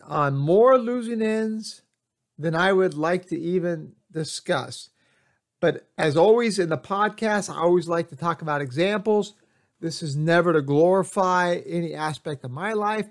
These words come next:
but the best aspects that I know are the, the, uh, the past experiences that I've had. Uh, for example, one, one losing end has always been difficult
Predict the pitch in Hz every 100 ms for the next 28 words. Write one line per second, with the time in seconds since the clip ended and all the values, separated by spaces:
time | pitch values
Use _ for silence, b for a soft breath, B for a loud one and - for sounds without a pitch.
0 | - 202 - _ _ _ _ _ _ 156
1 | 143 233 233 - 202 214 208 208 - 156
2 | 160 262 226 175 175 190 - _ _ _
3 | _ 170 165 160 160 165 147 _ _ _
4 | _ _ _ - 180 165 - _ - 165
5 | 170 165 175 170 147 139 135 - 190 190
6 | 151 - 190 190 175 185 170 170 165 254
7 | 202 160 131 123 - _ _ _ _ _
8 | _ _ _ - 165 147 - 190 151 202
9 | 226 214 165 160 208 226 208 - 165 214
10 | 247 214 214 214 208 180 170 180 165 -
11 | _ _ _ _ - 208 180 233 247 220
12 | 147 - - _ _ 143 190 165 131 175
13 | 190 180 175 165